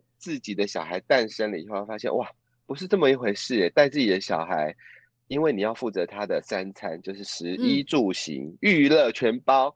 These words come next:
Speaker 1: 然后二十四小时全部要在一起。他到现在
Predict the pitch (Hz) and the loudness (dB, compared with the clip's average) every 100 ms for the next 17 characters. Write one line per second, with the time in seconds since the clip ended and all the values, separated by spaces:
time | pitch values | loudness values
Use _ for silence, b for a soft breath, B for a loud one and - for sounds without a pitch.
0 | _ 101 123 175 127 b b 185 175 151 | _ -2 2 4 2 b b 0 0 -2
1 | 160 151 107 - 104 104 - 113 139 147 | -12 -6 -6 -6 -10 -10 -8 -6 -2 0
2 | 147 123 139 117 117 - 92 156 180 180 | 2 2 2 0 0 -8 -12 -8 -4 -2
3 | 160 160 151 143 | -2 -4 0 0